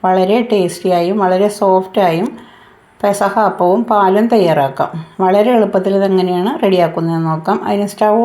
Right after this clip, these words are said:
ഓൺ ചെയ്ത് ഒരു പാൻ വെക്കുക. അതിലേക്ക് ഒരു നൂറ്റമ്പത് ഗ്രാം ഉഴുന്നുപരിപ്പ് ഇട്ട് മീഡിയം ഫ്ലെയിമിലിട്ടൊന്ന് വറുത്തെടുക്കുക.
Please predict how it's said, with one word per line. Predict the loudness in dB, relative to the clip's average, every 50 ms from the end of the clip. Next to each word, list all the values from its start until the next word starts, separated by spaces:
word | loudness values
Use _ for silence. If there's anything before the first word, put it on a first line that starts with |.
| 2
ഓൺ | 2 2 0 0 -2
ചെയ്ത് | -2 -2 -2 -4 -4 -6 -6 -12 -18 -20 -20 -20 -20 -20 _ _ _ -4
ഒരു | -4 -2 0 2
പാൻ | 2 2 4 2 2 2 0
വെക്കുക. | 0 -2 -2 0 0 0 0 0
അതിലേക്ക് | 0 2 2 2 2 2 2 2
ഒരു | 2 2
നൂറ്റമ്പത് | 0 0 0 0 0 0 0 2 2 2 2 2
ഗ്രാം | 2 0 0 0 2 2
ഉഴുന്നുപരിപ്പ് | 2 2 4 2 2 2 2 0 -2 -2 -2 -4 -4 -4 -4 -4 -6
ഇട്ട് | -2 0 -2 -2 -2 -6 -12 -20 -20 -20 -20 -20 _ _ _ _ _ _ _ _ _ 0 2
മീഡിയം | 2 4 4 2 2 0 0 0
ഫ്ലെയിമിലിട്ടൊന്ന് | 2 4 4 4 4 4 2 2 2 2 2 4 4 2
വറുത്തെടുക്കുക. | 2 2 0 0 -2 -2 -2 -2 -2 -2 -2